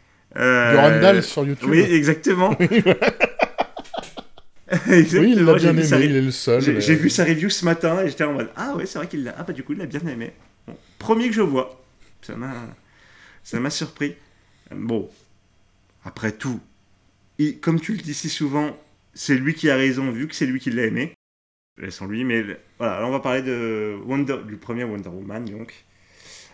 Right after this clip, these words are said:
Speaker 1: que beaucoup de gens ont apprécié, beaucoup de gens, euh, disent, ah, c'est le meilleur film de super-héros. Euh, pas du tout. Euh, <laughs> pas du tout.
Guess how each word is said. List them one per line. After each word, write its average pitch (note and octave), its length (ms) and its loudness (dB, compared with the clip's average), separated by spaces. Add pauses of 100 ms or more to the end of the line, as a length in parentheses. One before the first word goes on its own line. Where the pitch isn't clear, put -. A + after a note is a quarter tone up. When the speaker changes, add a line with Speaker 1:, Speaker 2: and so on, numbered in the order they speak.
(100)
Speaker 1:
que G#2 600 -6
beaucoup E3 300 -10
de C#3+ 40 -12
gens G3+ 140 -6
ont D#3+ 180 -4
apprécié, B2+ 540 -6
beaucoup B2+ 260 -12
de G#2+ 60 -16
gens, C3+ 420 -4
euh, G#2+ 60 -4
disent, B2 260 -12
ah, A#2+ 80 -6
c'est G2 220 -10
le G2+ 120 -8
meilleur A#2+ 360 -6
film C#3 240 -10
de F#2 100 -14
super-héros. A#2 800 -10 (680)
Euh, G#2 160 -6
pas G#3 260 2
du F3 220 -2
tout. F#3 180 -2 (540)
Euh, B2 460 4 (180)
<laughs> - 160 0
pas C#3+ 140 2
du C3 240 -4
tout. A3 440 4